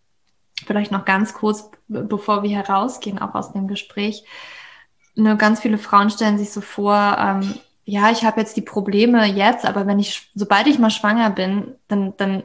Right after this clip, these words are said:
ist mir das ja alles egal mit dem Zunehmen und Sport und klar, das wird dann alles so einfach <laughs> fallen.“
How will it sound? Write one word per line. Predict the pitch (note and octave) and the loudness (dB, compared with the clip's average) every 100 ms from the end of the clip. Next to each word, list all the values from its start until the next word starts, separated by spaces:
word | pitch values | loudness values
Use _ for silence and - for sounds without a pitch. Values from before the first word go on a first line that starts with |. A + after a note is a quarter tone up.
| _ | _
ist | - | -2
mir | G#3+ | 0
das | G3+ G3+ | 0 2
ja | G3+ | 2
alles | F#3+ - | 0 -2
egal | F#3+ F#3+ F3+ | -8 -4 -2
mit | G3 | -2
dem | F#3 F#3 | -6 -8
Zunehmen | - G3+ F#3+ F#3 F3+ | -4 0 2 0 -4
und | F#3+ | -6
Sport | - - F#3+ F#3+ F#3+ | -10 -2 4 4 2
und | F#3+ | -8
klar, | - G3 | -8 -6
das | G3 - | -6 -6
wird | G3+ | -6
dann | G3 | -4
alles | - F#3 | -4 -6
so | - | -6
einfach | - G3 G3+ G3 | -2 -2 -4 -8
<laughs> | |
fallen.“ | - A3 G#3+ G#3 G3+ | -8 -6 -2 -2 -4